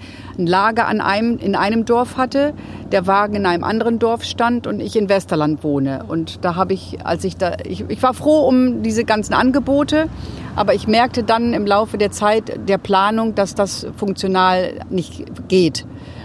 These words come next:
Äh, weil wenn ich dann im Lager war, da meinen Wagen vollgeladen hab, zu meinem Wagen fahre, dann hab ich irgendwas vergessen, dann müsste ich wieder zurück. Also es wäre nicht gegangen.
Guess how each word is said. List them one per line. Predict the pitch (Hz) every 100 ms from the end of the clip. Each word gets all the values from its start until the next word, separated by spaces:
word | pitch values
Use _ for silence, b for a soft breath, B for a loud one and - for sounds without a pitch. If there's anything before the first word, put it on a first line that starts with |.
| B -
Äh, | 165 160
weil | 160 160
wenn | 185
ich | 185
dann | 190 190
im | 185 175
Lager | 170 185 208 214 202
war, | 208 214 -
da | 185
meinen | 175 175 156
Wagen | 175 196 208
vollgeladen | 196 220 208 208 202 202 202
hab, | 196 214 -
zu | 185
meinem | 170 160
Wagen | 180 190 214
fahre, | 214 - 208 208 202
dann | 185
hab | 175 175
ich |
irgendwas | 185 175 170
vergessen, | - 175 208 214 226
dann | 170 170
müsste | 165 -
ich | 139 -
wieder | 180
zurück. | - 208 220 220 B B
Also | - 180
es | 165
wäre | 185 175
nicht | 170 -
gegangen. | 147 143 135 117 -